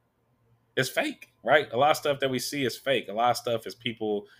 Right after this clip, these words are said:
paying, you know, people to, you know, p-, you know, listen and to get streams up and to post their stuff, which is fine, right?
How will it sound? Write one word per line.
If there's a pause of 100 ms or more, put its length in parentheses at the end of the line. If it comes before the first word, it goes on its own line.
(160)
paying,
you
know,
people
to, (640)
you
know,
p-, (120)
you
know,
listen
and
to
get
streams
up
and
to
post
their
stuff,
which
is
fine,
right?